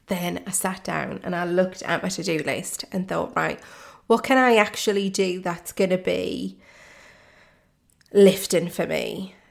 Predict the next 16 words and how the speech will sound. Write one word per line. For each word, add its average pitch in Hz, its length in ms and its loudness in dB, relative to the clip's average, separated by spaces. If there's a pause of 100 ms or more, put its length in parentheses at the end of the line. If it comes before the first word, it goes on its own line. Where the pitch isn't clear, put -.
(340)
And 202 140 8
there 202 80 10
was 202 160 6
a 202 40 2
piece 277 320 6
of 269 140 6
work 190 400 6
that 190 160 2
I'd 190 180 0
kind 214 300 4
of 214 80 4
put 196 240 2
off 180 540 0 (1600)
for 214 200 8
a 208 80 10
while, 180 580 6